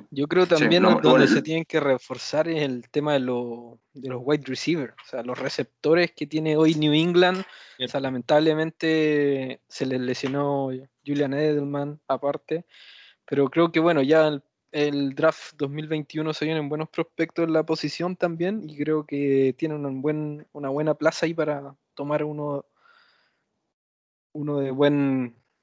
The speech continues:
Speaker 1: de buen perfil para el equipo.
Speaker 3: Yo creo que Nacho ahí toca un punto súper interesante, ¿eh? Que lo ver-, la verdad hace, hace, hace tiempo viene rondando esta, esta como dualidad, podemos decirlo, de Bill Belichick,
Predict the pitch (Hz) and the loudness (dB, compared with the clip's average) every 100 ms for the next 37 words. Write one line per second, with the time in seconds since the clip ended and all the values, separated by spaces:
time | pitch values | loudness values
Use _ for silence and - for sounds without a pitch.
0 | _ 143 147 143 143 - 151 143 135 131 | _ -8 -6 -4 -4 -6 -8 -6 -6 -8
1 | 120 117 _ _ _ _ _ _ - 123 | -14 -16 _ _ _ _ _ _ -10 -6
2 | 139 196 185 180 190 170 165 196 202 - | 0 0 2 2 2 2 2 0 -4 -8
3 | _ _ 185 180 202 170 - 196 - 185 | _ _ -4 0 0 0 -6 -10 -6 -6
4 | 151 175 180 - 185 190 180 127 - 110 | -2 -4 -4 -4 -4 -2 -2 -4 -4 -4
5 | 151 175 _ _ 120 113 117 113 117 - | -4 -8 _ _ -2 0 0 0 -6 -14
6 | 120 120 120 120 113 113 147 175 151 139 | -16 -4 0 2 0 0 2 2 -2 -6
7 | 90 113 123 117 110 - - 113 110 131 | -6 -6 -6 -6 -10 -10 -10 -8 -6 -4
8 | 160 151 156 156 139 127 123 147 151 143 | -4 -2 0 0 0 -2 -2 -2 -2 -6
9 | - 147 139 127 123 - 143 131 123 120 | -2 0 0 0 -2 -6 -6 -6 -6 -2
10 | 117 110 117 135 147 147 143 139 151 151 | -2 -2 -4 -2 -4 -4 -4 -4 -4 -4
11 | 147 120 113 110 127 123 135 139 - - | -4 -4 -4 -4 -4 -2 -2 -2 -4 -8
12 | - | -10